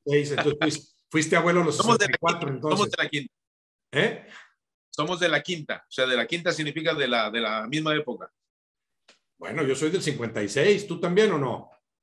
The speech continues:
Speaker 2: No, yo del cincuenta y ocho.
Speaker 1: Ah, ok. De julio, ¿verdad? Te llevo, según tú, te llevo
Speaker 2: Sí.
Speaker 1: dos años. Es que me acuerdo que cuando jugábamos éramos
Speaker 2: Pues
Speaker 1: de la edad,
Speaker 2: llévatelo.
Speaker 1: pero luego ya
Speaker 2: Pues
Speaker 1: me
Speaker 2: llévatelo.
Speaker 1: despegué yo. Sí.
Speaker 2: <laughs> Llévatelo, Roberto.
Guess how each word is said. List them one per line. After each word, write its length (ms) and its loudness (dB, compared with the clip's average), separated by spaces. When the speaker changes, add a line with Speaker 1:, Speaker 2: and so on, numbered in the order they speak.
Speaker 2:
No, 360 -4
yo 160 2
del 140 0
cincuenta 340 -2
y 80 4
ocho. 380 -2
Speaker 1:
Ah, 220 -14
ok. 160 -16
De 120 -4
julio, 400 4
¿verdad? 320 -2
Te 100 -2
llevo, 480 -2
según 340 -2
tú, 160 0
te 100 2
llevo 180 4
Speaker 2:
Sí. 40 4
Speaker 1:
dos 180 0
años. 360 0
Es 160 -20
que 80 -4
me 60 0
acuerdo 220 -2
que 60 0
cuando 220 0
jugábamos 460 0
éramos 280 2
Speaker 2:
Pues 60 -8
Speaker 1:
de 60 -4
la 60 6
edad, 120 6
Speaker 2:
llévatelo. 280 -2
Speaker 1:
pero 120 -6
luego 140 2
ya 100 2
Speaker 2:
Pues 60 2
Speaker 1:
me 60 6
Speaker 2:
llévatelo. 400 4
Speaker 1:
despegué 140 -2
yo. 260 -14
Sí. 220 -4
Speaker 2:
<laughs> 540 -6
Llévatelo, 640 2
Roberto. 320 -2